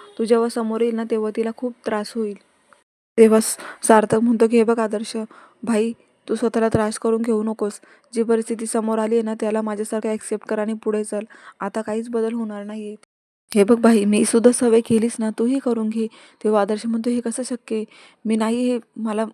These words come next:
आता वाटतंय की अजून विचार वाढलेत, आपल्याला अजून टेन्शन आलंय. कारण ज्या व्यक्तीला आपण समोर असूनही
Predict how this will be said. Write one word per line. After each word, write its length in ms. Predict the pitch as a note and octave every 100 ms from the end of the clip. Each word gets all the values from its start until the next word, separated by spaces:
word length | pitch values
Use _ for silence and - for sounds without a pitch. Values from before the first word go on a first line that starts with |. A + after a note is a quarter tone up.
| -
आता 200 | G#3 A3
वाटतंय 340 | A3 - A3
की 120 | A3+
अजून 260 | G#3 G#3 A#3
विचार 280 | A3+ A3 A3
वाढलेत, 400 | G#3+ G#3 A3+ G#3
आपल्याला 280 | - G#3+
अजून 220 | G#3 A3 A3+
टेन्शन 380 | A3 G#3+ A3+ G#3+
आलंय. 300 | G#3 G#3 G#3 - - - _ -
कारण 280 | G3+ G#3+ G#3+
ज्या 140 | A3
व्यक्तीला 400 | G#3+ G#3 A3 A3
आपण 280 | G#3+ A3 A#3 _ _ _ -
समोर 340 | A3 G#3+ A3
असूनही 420 | A3+ A3+ A3+ A#3